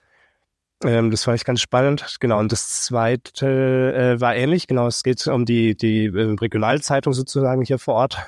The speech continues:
Und, ähm, um da Anzeigen in der Zeitung, also in der Printanzeigen zu, zu schalten, haben die jetzt eine neue Plattform,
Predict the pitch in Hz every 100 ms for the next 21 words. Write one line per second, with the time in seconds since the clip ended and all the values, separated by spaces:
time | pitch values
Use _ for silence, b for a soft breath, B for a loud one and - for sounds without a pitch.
0 | B - 120 117 117 117 113 127 113 113
1 | 113 110 117 - 120 113 110 135 - 127
2 | 123 - 156 143 - 113 101 101 110 110
3 | - 156 170 117 - 107 113 120 - -
4 | 117 113 113 - - 123 131 123 123 -
5 | 120 117 110 131 - - 151